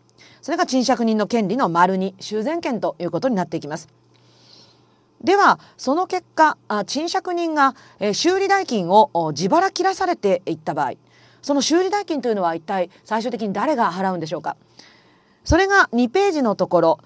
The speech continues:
賃貸人の、お、費用償還義務というところを見てみてほしいんです。賃貸人の、お、費用償還義務という二ページのところですね。さあ、あー、こちらなんですけれども、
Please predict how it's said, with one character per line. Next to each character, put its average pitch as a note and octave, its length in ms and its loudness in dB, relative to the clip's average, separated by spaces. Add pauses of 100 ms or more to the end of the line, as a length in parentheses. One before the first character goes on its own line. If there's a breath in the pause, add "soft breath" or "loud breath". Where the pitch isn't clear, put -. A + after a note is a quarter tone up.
(200 soft breath)
賃 B3+ 180 0
貸 C4 180 6
人 B3+ 180 2
の、 A#3 220 4
お、 F#3 140 4
費 C#4 180 -2
用 F#4+ 100 4 (120)
償 G#3+ 240 0
還 F4 180 0
義 E4+ 80 -6
務 F4+ 160 -4
と A3 120 2
い G3+ 60 2
う F#3 40 -2
と F#3 100 -4
こ F#3 80 2
ろ E3 120 4
を D3+ 140 -2
見 F3+ 100 -6
て F3 80 -6
み D3+ 80 -10
て D#3 80 -10
ほ D3+ 120 -16
し F3 80 -14
い D#3+ 40 -10
ん D3+ 40 -12
で D3+ 100 -10
す。 - 100 -20 (840)
賃 G3 180 -4
貸 F#3 200 0
人 F3 180 -4
の、 A#3+ 200 -2
お、 E3+ 80 -4
費 A3 180 -4
用 F#3 160 4
償 G3 300 -2
還 D4 160 -2
義 D4+ 100 -8
務 D4 160 -6 (120)
と D4+ 100 0
い C#4+ 40 -2
う A3 100 0
二 F#3 140 -2
ペ B3 220 4
ー - 20 0
ジ D#3+ 100 -4
の C#3 120 -8
と D#3 120 -12
こ D3+ 100 -6
ろ C#3+ 60 -6
で C3+ 100 -10
す G#3 100 -12
ね。 D4 140 -8 (720 loud breath)
さ C4+ 300 6
あ、 G3+ 160 2
あ G3 40 -2
ー、 - 20 -6
こ G3+ 120 -4
ち A3 120 -2
ら G#3+ 120 2
な G#3+ 160 0
ん F3 100 -4
で D#3+ 100 0
す D#3+ 100 -8
け D#3+ 100 -6
れ C#3+ 80 -2
ど C#3+ 120 -6
も、 G3 280 4